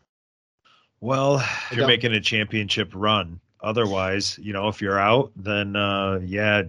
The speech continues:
Speaker 1: ditch, ditch Gaskin and <laughs>
Speaker 2: Yeah.
Speaker 1: hang on, hang on to the young wide receiver.
Speaker 2: I mean, eh, with, with Ruggs going out and, um, Brian Edwards has had every chance to prove that he can be the guy.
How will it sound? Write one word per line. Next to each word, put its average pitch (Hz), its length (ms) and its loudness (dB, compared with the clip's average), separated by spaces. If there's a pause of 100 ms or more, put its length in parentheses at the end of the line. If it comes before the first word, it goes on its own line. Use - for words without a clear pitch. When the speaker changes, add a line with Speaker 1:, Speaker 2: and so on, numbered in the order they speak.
Speaker 1:
ditch, - 480 -4 (160)
ditch 101 240 -6
Gaskin 104 640 -2
and 95 220 -6 (360)
<laughs> - 320 -20
Speaker 2:
Yeah. 123 260 4
Speaker 1:
hang 110 160 4
on, 107 160 2
hang 110 280 0
on 110 160 2
to 107 80 0
the 107 100 0
young 107 260 0
wide 107 260 2
receiver. 101 560 0 (440)
Speaker 2:
I - 40 -2
mean, 156 240 6
eh, 156 120 4 (100)
with, 156 280 4
with 139 260 -2
Ruggs 160 440 6
going 143 380 4
out 135 400 2 (120)
and, 120 800 -2 (100)
um, 117 440 -2 (1200)
Brian 151 300 6
Edwards 117 300 2
has 113 140 -2
had 117 120 2
every 113 320 0
chance 107 380 -2
to - 80 -10
prove 117 340 0
that 120 100 0
he 135 100 6
can 135 160 4
be 139 100 8
the 135 100 8
guy. 135 440 6